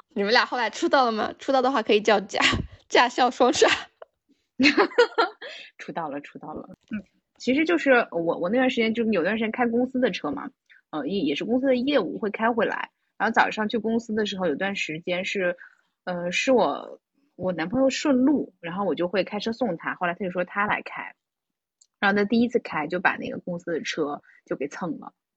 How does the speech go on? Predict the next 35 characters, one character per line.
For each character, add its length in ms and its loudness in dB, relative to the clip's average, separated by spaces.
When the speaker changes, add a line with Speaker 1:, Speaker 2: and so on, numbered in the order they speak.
Speaker 2:
就 80 0
第 200 0
一 40 4
天 240 2
上 180 0
路， 140 -2
第 140 -4
一 40 0
次 120 -6
开 220 -6
车， 180 -6
而 100 2
且 80 0
是 140 -6
在 160 2
路 240 2
上 400 0
等 140 0
红 140 -4
绿 80 0
灯 200 -2
的 100 2
时 100 -8
候， 280 -8
他 100 -20
就 100 -6
把， 220 0
就 80 2
跟 200 6
旁 320 -4
边 160 4
的 80 6
一 100 4
辆 180 0
车， 280 -8